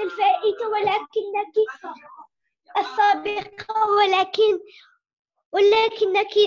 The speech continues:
دخلت وخرجت و-، وحاولنا أن ندخل ولكن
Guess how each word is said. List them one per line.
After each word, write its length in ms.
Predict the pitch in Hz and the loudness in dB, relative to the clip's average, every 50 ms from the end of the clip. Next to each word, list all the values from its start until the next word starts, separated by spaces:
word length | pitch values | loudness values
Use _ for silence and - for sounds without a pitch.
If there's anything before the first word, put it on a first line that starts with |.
| - - - - 339 | 2 -2 -12 -12 -6
دخلت 640 | 285 370 392 392 403 403 - 415 440 440 403 - - 539 | -2 -2 -2 -2 -2 -4 -2 -2 0 0 0 2 2 2
وخرجت 760 | 523 571 494 494 427 440 427 427 440 440 - - _ 440 427 | 2 2 0 0 -2 -2 0 0 -2 -4 -4 -12 _ -6 -4
و-، 600 | 427 427 403 381 359 349 214 - - - 339 320 _ _ _ _ - | -2 -2 0 0 0 -2 -4 -6 -10 -18 -20 -20 _ _ _ _ -8
وحاولنا 580 | 392 392 - - 427 392 415 440 415 403 427 | -8 -6 -6 -2 -2 0 0 2 0 2 2
أن 60 | 427 | 2
ندخل 420 | 381 415 392 _ _ - _ - 427 | 0 0 -2 _ _ -20 _ -6 -6
ولكن 420 | 453 494 523 494 480 480 - 381 | -4 -2 -2 -4 -4 -6 -8 -10